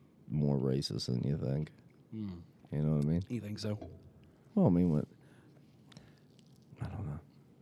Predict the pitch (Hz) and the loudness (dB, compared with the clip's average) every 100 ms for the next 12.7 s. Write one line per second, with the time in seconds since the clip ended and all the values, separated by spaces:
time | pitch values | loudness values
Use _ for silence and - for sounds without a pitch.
0 | - - - - - - 85 - - 85 | -20 -20 -20 -20 -14 -6 -6 -6 -10 -12
1 | 120 - - - 82 85 71 64 67 64 | -14 -18 -20 -6 0 2 2 2 2 0
2 | - - 50 50 69 64 - - - - | -4 -6 -4 -2 0 0 -2 -6 -8 -14
3 | - - - - - - - 139 - 151 | -20 -20 -20 -20 -20 -10 6 8 8 6
4 | 78 62 50 50 50 - - - - - | 4 2 0 -2 -2 -8 -20 -20 -6 0
5 | 90 107 139 120 110 107 98 98 95 92 | 2 4 2 2 4 4 4 4 4 2
6 | - - 117 160 151 156 - - - - | -2 2 2 4 2 2 0 -4 -16 -6
7 | - 139 135 90 78 - - - - 90 | 6 10 10 6 2 -8 -20 -16 -2 0
8 | 67 - - - - - - - - - | 0 -6 -18 -20 -20 -20 -20 -20 -20 -20
9 | - - - - - - - - - 95 | -20 -20 -20 -20 -20 -20 -20 -20 -16 -12
10 | 85 82 82 - - - - - - - | -10 -10 -14 -18 -20 -20 -20 -20 -20 -20
11 | - - - - 104 123 135 127 101 50 | -20 -20 -12 4 8 10 8 6 2 0
12 | 71 98 120 117 113 107 | 6 8 10 10 8 6